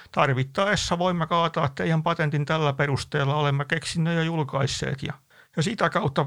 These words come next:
säilyttää oman markkina-aseman. Patentti on sitten näistä välimuoto. Siinä siis kauppaan kuuluu se, että keksintö pitää julkaista patenttihakemuksen muodossa, mutta toisaalta sille saa myös sitten sen määräaikaisen kahdenkymmenen vuoden suojan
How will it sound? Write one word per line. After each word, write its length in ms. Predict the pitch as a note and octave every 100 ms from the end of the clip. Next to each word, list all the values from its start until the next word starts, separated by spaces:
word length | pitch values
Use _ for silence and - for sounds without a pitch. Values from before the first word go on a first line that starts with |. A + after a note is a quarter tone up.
| C#3
säilyttää 640 | - D#3+ E3 D3 C#3 E3+ D#3+
oman 160 | D#3
markkina-aseman. 1000 | D3 D3+ C#3 - D3+ C#3+ C#3+ D3 D3 D3+ B2 -
Patentti 520 | - G#3+ C#3+ C3+ -
on 80 | E3
sitten 280 | A3 G#3+ G3
näistä 300 | G3 - F#3
välimuoto. 760 | G3 G3+ F3 F#3 E3+ D#3+ D#3+ _ - - - - -
Siinä 280 | - G3+ C3
siis 160 | C3+ C3
kauppaan 540 | G3+ F#3+ - G3 F3
kuuluu 400 | F3+ G3+ F3 F3
se, 160 | E3 G3
että 180 | -
keksintö 460 | F#3 G3 - F#3+ E3
pitää 260 | C#3+ C3+ C#3+
julkaista 520 | A3+ A3 C#3+ C3+ C#3
patenttihakemuksen 1040 | - G#3+ G3+ - E3 F3 D#3+ D#3 C#3 D#3
muodossa, 640 | D#3 D3 C#3 C3+ - E3 - - _ _ _ _ -
mutta 220 | G3 C#3+
toisaalta 460 | G#3 G#3+ F3+ F3+
sille 260 | D3+ A2 B2
saa 300 | - F#3 F3+
myös 300 | F#3 F3+ -
sitten 260 | F#3 - E3+
sen 180 | -
määräaikaisen 840 | G#3+ G3 F3+ E3+ D#3+ D3 D#3 E3+ C#3
kahdenkymmenen 760 | - D#3+ E3 D#3 E3 F#3 E3+ C#3+
vuoden 260 | D#3+ D#3+ D3
suojan 460 | E3+ D#3 C#3 B2